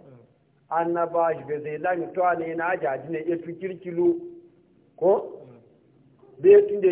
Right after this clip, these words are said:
Speaker 2: lugwe. Wọ́n jí gaba da ya kaddara ba ya sai da wani lokaci za a yi ne a da ya ba su ta mai lai ma jiwa kaddara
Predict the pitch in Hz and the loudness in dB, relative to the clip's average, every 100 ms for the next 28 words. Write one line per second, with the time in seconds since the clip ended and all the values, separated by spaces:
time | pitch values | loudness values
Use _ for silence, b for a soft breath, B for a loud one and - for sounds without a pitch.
0 | 175 175 220 202 214 214 214 - - - | 2 0 -2 2 2 2 -4 -16 -20 -20
1 | - _ _ _ _ _ _ - - - | -20 _ _ _ _ _ _ -20 -20 -20
2 | _ _ _ _ - _ _ _ - 214 | _ _ _ _ -20 _ _ _ -4 -2
3 | 240 - 185 220 214 214 - - - 139 | -2 -4 -4 -2 -2 -6 -12 -20 -14 -2
4 | 165 165 208 208 175 196 202 208 202 185 | 0 4 6 4 2 -2 -2 -2 0 2
5 | 190 190 190 185 156 202 202 147 175 175 | 2 2 2 2 0 -2 -2 0 -2 -2
6 | 170 170 156 151 147 214 214 - - - | -4 -6 -4 -4 -2 -4 -6 -10 -14 -20
7 | - - 147 165 185 175 180 170 151 143 | -20 -8 -2 0 0 0 -2 -4 -4 0
8 | 185 147 147 165 180 165 143 147 147 180 | 0 0 -2 -2 -2 -4 -6 -6 -4 -4
9 | 175 170 | -2 -2